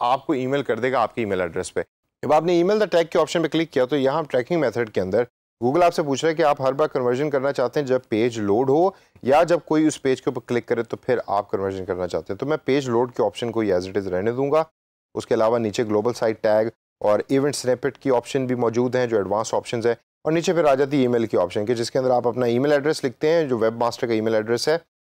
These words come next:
और ईमेल एड्रेस लिखने के बाद Google वो कोड जो है या टैग जो है वो ईमेल एड्रेस पे सेंड कर देगा और वो आपका कंप्यूटर साइंटिस्ट दोस्त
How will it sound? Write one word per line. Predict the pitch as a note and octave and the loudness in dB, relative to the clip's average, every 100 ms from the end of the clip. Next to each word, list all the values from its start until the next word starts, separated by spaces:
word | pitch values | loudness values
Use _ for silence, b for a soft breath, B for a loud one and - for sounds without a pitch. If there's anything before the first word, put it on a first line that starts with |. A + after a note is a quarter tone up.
| _ - | _ -2
और | A2 A#2+ | 2 2
ईमेल | D3 C#3 | 2 2
एड्रेस | C3 C3 | 2 0
लिखने | B2 B2+ A2+ | -4 -2 -2
के | G#2+ | 0
बाद | G#2+ C3+ C3+ G#2 | 4 2 2 0
Google | A2+ B2 C3 | 0 2 0
वो | A2 - | 0 -2
कोड | G#2+ G#2+ A2 | 0 0 0
जो | G#2+ | 0
है | G#2 G#2 | 0 0
या | A#2+ - | -2 0
टैग | G#2+ A2+ | 0 0
जो | G#2+ | 0
है | G#2+ B2 _ _ _ D3 | 0 0 _ _ _ -2
वो | D#3+ | 0
ईमेल | B2+ C3 C3 | 2 0 2
एड्रेस | G#2+ G#2 A2+ | 0 0 -4
पे | - C#3 - - | -2 -4 -4 -6
सेंड | - F3 D3 | -2 0 0
कर | B2 | 0
देगा | G2+ G2 G#2+ A#2+ - - | 0 0 0 -2 -8 -4
और | A2 C3+ A2+ | 2 2 2
वो | A2+ C#3+ | 0 4
आपका | A#2+ A2 A#2+ | 4 2 -2
कंप्यूटर | - A#2 B2+ | -4 -4 -2
साइंटिस्ट | B2+ G2+ G#2 A2 G#2 | -4 -4 -4 -6 -2
दोस्त | G#2+ B2 B2+ | 0 0 -2